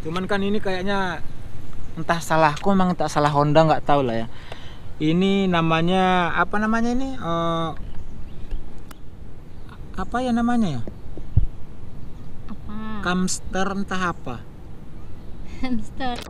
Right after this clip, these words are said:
Speaker 1: Iya, camster entah. Pokoknya dudukan ininya kan udah diganti nih.
Speaker 2: Hmm.
Speaker 1: Dudukan ini udah diganti. Mungkin karena aku pernah jatuh. Aku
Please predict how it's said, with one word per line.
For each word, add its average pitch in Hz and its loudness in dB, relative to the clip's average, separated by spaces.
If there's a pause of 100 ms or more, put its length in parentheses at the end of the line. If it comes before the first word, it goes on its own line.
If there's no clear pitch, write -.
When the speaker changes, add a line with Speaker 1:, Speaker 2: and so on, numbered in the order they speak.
(220)
Speaker 1:
Iya, 165 -14
camster 175 2
entah. 147 4
Pokoknya 170 4 (480)
dudukan 156 2
ininya 151 2
kan 175 0
udah 160 2
diganti 135 4
nih. 147 -2 (1000)
Speaker 2:
Hmm. - -4
Speaker 1:
Dudukan 139 2
ini 147 0
udah 143 0
diganti. 143 2
Mungkin 170 4
karena 180 6
aku 165 -2
pernah 156 -2
jatuh. 156 0 (800)
Aku 185 2